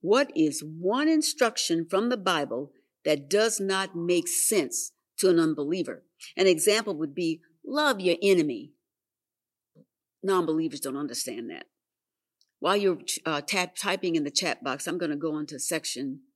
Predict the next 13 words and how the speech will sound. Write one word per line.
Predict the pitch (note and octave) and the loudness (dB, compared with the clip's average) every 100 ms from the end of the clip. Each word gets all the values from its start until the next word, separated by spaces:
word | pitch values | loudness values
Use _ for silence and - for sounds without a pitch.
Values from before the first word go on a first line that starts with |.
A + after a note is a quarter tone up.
| _ _ - | _ _ -10
three. | E3+ D#3+ B2+ D#3 _ _ _ - _ | -4 -2 -4 -6 _ _ _ -20 _
Joshua | - F#3 G3 A3+ A#3 G#3 G3+ | 2 6 6 4 0 0 -2
obeys | D#3+ D3 D#3 E3+ F3+ E3+ C#3+ | -2 -4 0 2 2 -2 -4
the | D#3+ | -8
plan. | D#3 - C#3+ C#3 D3 B2+ - - _ - | -10 -10 -10 -8 -12 -14 -18 -20 _ 0
That's | E3+ - | 2 2
Joshua | - F3 F3+ - D#3 D3 | 2 2 2 -4 -6 -4
six, | - C#4 - - | -2 -2 -4 -2
verses | F3 E3+ - C3 - _ - | -2 -2 -6 -8 -10 _ -2
fifteen, | A3 A3 - F#3+ F#3 F#3 F#3 | -2 -2 -6 -4 -4 -8 -12
sixteen, | - F3 - - D#3+ D3 D3+ - | -4 -4 -4 -4 -4 -4 -6 -10
and | C#3 C3 | -12 -10
twenty. | - A2 - - | -12 -12 -14 -18